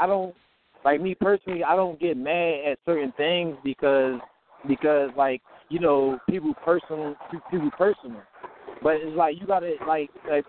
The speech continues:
most, most people don't blame themselves for, for, for what they're, for, for their own actions. And, and I mean, that, that, that's one of the bigger problems because, like, just because you didn't do your homework and somebody got over on you, now you're mad at that person when you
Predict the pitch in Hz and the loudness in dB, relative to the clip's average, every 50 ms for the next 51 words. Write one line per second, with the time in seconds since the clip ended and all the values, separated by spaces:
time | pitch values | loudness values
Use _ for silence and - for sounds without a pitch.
0 | - - 175 196 202 196 196 202 208 - - 214 196 175 175 165 156 - - - | -4 0 2 2 2 2 2 0 0 0 -2 -6 -4 -4 -4 -4 -4 -6 -6 -4
1 | 170 180 180 180 165 165 147 131 123 - - - 156 156 147 127 123 120 120 - | -4 -4 -4 -6 -8 -6 -6 -6 -6 -8 -8 0 2 2 2 2 0 -6 -10 -8
2 | 127 127 123 123 120 - - 139 127 123 - - 131 131 135 156 - 151 143 135 | -4 -4 -4 -4 -6 -6 -2 -2 -2 -2 -2 -2 -2 0 0 0 0 2 0 0
3 | 127 127 - 131 135 127 - - - 147 135 131 127 123 123 120 117 113 - - | 0 -2 -8 -8 -8 -8 -8 -4 0 2 2 4 4 2 2 0 -2 -4 -8 -14
4 | - - _ - 151 147 147 139 131 147 143 139 131 147 160 156 139 - - 113 | -20 -6 _ 0 2 2 2 2 0 0 0 0 0 0 0 0 -2 -2 -10 -12
5 | 104 95 104 - - - - - - - - - - - - - - - - - | -8 -8 -8 -10 -10 -16 -16 -16 -14 -14 -16 -16 -16 -16 -16 -16 -16 -14 -14 -14
6 | - - - - - - - 135 143 143 143 147 147 151 151 151 151 143 151 165 | -14 -12 -8 -6 -6 -4 -2 -2 -2 0 0 0 2 2 2 2 2 2 2 0
7 | 180 170 156 170 180 175 180 196 196 170 165 180 185 175 165 151 143 123 - 165 | 0 2 4 2 2 4 2 0 0 0 -4 -6 -4 -2 -2 -2 -2 0 0 0
8 | 185 175 175 156 - - 147 139 131 127 131 127 127 120 131 127 - 151 143 139 | 2 2 0 0 2 4 4 6 6 4 2 -4 -6 -6 -6 -4 0 0 2 2
9 | 135 139 139 135 131 123 - - 175 170 - 170 165 - 180 170 151 151 170 - | 2 2 2 2 0 -2 -2 -2 -2 -2 -2 -6 -2 0 0 2 2 0 0 0
10 | 170 170 156 147 147 160 160 156 139 151 170 170 165 160 160 165 165 151 - 143 | 0 0 0 -2 -4 -4 -4 -4 -2 0 2 2 2 2 2 0 0 0 -2 -8
11 | - - 170 170 160 151 156 151 147 147 139 143 165 175 180 170 156 165 160 160 | -8 -6 0 2 4 4 4 4 4 2 4 4 4 2 2 0 0 -4 -6 -6
12 | - 147 151 151 147 151 160 160 156 151 156 147 147 147 139 - - 175 185 - | -6 -8 -8 -4 -4 -4 -2 -2 -4 -4 -2 -4 -4 -4 -4 0 2 2 2 2
13 | - 175 160 139 - 135 123 - - - - - - 139 151 170 170 | 0 -2 -2 -2 -4 -10 -12 -12 -14 -18 -18 -10 -2 0 0 0 0